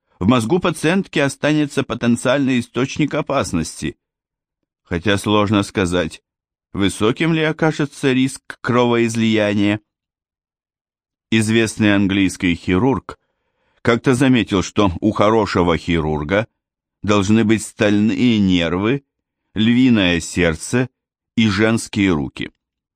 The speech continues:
У меня нет ничего из перечисленного, и мне приходится бороться с почти непреодолимым желанием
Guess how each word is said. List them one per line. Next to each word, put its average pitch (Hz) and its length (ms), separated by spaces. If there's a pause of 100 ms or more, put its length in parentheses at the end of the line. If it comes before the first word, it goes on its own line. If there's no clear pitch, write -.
(640)
У 120 140
меня 147 320
нет 175 320
ничего 113 720
из 78 140
перечисленного, 90 1080 (600)
и 107 120
мне 143 220
приходится 165 640
бороться 139 480
с - 80
почти 135 420
непреодолимым 117 1000
желанием 85 720